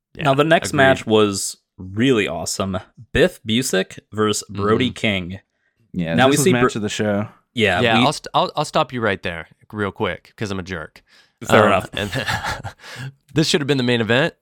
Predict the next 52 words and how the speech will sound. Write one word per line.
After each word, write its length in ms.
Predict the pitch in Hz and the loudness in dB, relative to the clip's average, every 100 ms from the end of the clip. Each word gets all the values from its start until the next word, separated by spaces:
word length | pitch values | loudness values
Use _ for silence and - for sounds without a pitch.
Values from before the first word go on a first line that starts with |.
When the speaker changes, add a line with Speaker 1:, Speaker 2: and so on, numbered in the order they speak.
| - | -4
Speaker 1:
I 140 | 113 | 0
know 320 | 117 120 120 | 2 4 4
that 300 | 117 113 110 | 4 4 2
Speaker 2:
Yeah. 60 | 110 - | 0 -2
Speaker 1:
Kogar 520 | 123 110 117 113 113 | 0 4 4 4 2
is, 200 | 104 - | -2 -6
you 120 | 117 113 | -6 -2
know, 320 | 107 104 104 - | 0 2 0 -4
he 260 | - 127 113 | -8 -6 -2
had, 200 | 120 101 | -2 -2
he 280 | 101 101 127 | -6 0 2
has 140 | 127 | 2
the 60 | 117 | 0
big 160 | 123 | -2
story 380 | - 123 120 120 | -2 -2 0 0
leading 300 | 117 117 113 | 0 -2 -2
into 160 | 110 107 | -2 0
this 260 | 107 104 | 0 0
and 80 | 104 | -2
all 100 | 101 | 0
that. 360 | 110 113 110 - _ _ _ _ _ | 2 2 0 -6 _ _ _ _ _
This 260 | 117 143 156 | -2 0 0
is, 140 | 123 98 | -4 -4
this 220 | 110 117 | -8 -6
is 80 | 113 | -6
big 240 | 90 113 - | -6 -6 -2
time 220 | 120 113 | 0 0
names, 360 | 110 110 107 101 | 0 0 -2 -4
and 100 | 98 | -6
they 100 | 92 | -4
have 140 | 98 | -4
a 40 | 87 | -4
great 260 | 92 92 | -4 -4
match. 420 | 90 87 85 - - | -4 -8 -8 -12 -14
This, 240 | 95 107 - 87 - | -10 -10 -12 -18 -8
this 200 | 123 131 | -6 -4
is 100 | 110 | -2
my 180 | 107 104 | 0 0
main 200 | 101 92 | -2 -4
event 360 | 87 90 87 - | -6 -8 -8 -8
if 240 | 92 - | -10 -8
I'm 140 | 90 85 | -10 -10
booking 200 | 90 82 | -12 -12
the 80 | |
show. 240 | 82 90 80 | -12 -12 -8
Sorry, 420 | - 87 82 80 _ - | -2 -2 -4 -12 _ -14
uh, 220 | 85 82 | -12 -10
Speaker 3:
Yeah. 240 | 101 98 - | -8 -8 -6
Speaker 1:
Doc, 220 | 87 80 | -8 -6
go 140 | 98 87 | -8 -8
ahead, 140 | 85 | -8
man. 180 | 85 82 | -14 -18